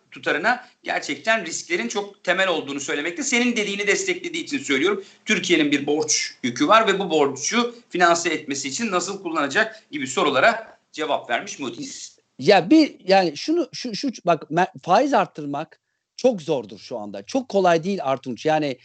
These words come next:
Speaker 1: Evet.
Speaker 2: şirketlerimiz zaten için bir mali yük gelecektir. Yani, ya bir seçim yapmak zorundaydık. Yani
Speaker 1: Evet.
Speaker 2: enflasyon mu, büyüme mi? Büyümeyi seçtik. Fakat sorun enflasyonu düşüremeden, düşürmeden büyüme yolunu seçtik.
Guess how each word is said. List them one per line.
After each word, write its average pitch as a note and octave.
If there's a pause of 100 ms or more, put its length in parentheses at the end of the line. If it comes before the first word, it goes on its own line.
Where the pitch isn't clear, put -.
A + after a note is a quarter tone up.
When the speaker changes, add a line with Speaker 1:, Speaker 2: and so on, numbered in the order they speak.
(120)
Speaker 1:
Evet. -
Speaker 2:
şirketlerimiz F#3+
zaten F3+
için E3
bir E3
mali D#3+
yük D#3+
gelecektir. B2 (360)
Yani, E3 (220)
ya G3
bir A#3
seçim A#3
yapmak E3
zorundaydık. A#2
Yani D3+
Speaker 1:
Evet. D3
Speaker 2:
enflasyon G#3
mu, G3
büyüme F3
mi? G#2 (260)
Büyümeyi B3+
seçtik. - (300)
Fakat B3+
sorun C4+ (440)
enflasyonu A#3
düşüremeden, F#3+
düşürmeden F3
büyüme C3
yolunu A2+
seçtik. -